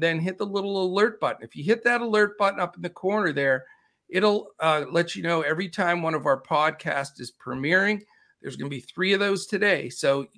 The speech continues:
keep your ears open. If you're at work, sneak in those AirPods, whatever you need to do, and, uh,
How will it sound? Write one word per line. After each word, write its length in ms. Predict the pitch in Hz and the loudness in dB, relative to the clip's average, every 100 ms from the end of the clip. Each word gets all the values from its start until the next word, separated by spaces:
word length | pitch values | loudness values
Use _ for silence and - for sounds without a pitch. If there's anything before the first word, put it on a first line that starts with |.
| _ | _
keep 260 | 170 165 | -10 -8
your 140 | 170 165 | 0 2
ears 260 | 170 160 160 | 4 4 4
open. 500 | 180 180 185 180 175 _ _ _ - | 4 4 0 -2 -8 _ _ _ -16
If 160 | - | -8
you're 180 | 139 139 | -2 -2
at 80 | 120 | 6
work, 380 | 165 190 196 - | 8 8 6 -4
sneak 400 | - 180 175 170 | -4 -2 0 0
in 140 | 170 | 2
those 240 | 160 139 | 2 0
AirPods, 760 | - 160 170 170 190 170 165 165 | 0 2 2 2 6 8 8 4
whatever 280 | 151 151 160 | -2 -2 -2
you 100 | 147 | -6
need 260 | 151 147 147 | -6 -6 -10
to 60 | |
do, 400 | 135 147 151 147 - _ _ _ _ | -6 -2 -2 -4 -10 _ _ _ _
and, 440 | 147 135 131 127 | -4 -4 -4 -4
uh, 260 | 139 131 | -4 -2